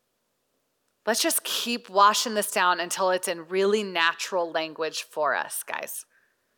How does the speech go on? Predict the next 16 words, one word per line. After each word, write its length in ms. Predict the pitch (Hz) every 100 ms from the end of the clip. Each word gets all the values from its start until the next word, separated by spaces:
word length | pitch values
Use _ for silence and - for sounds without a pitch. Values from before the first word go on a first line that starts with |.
| _ _ _ _ _
Don't 320 | 202 190 202
we 160 | 214 240
often 520 | - - - 175 170
love 400 | 165 160 160 160 -
other 300 | 165 160 175
things 640 | 165 156 147 147 147 -
more 240 | 156 139 139
than 180 | 143
God? 380 | 139 117 - - - _ _ _ _ _ _ _ _ _ _ _ _ _ _ -
Is 240 | 294 254
this 340 | 214 262 277 -
first 560 | - 262 285 277 -
commandment 540 | 277 233 226 220 208 - _ _ _ -
just 280 | 202 - -
not 220 | 202 -
about 340 | 175 165 165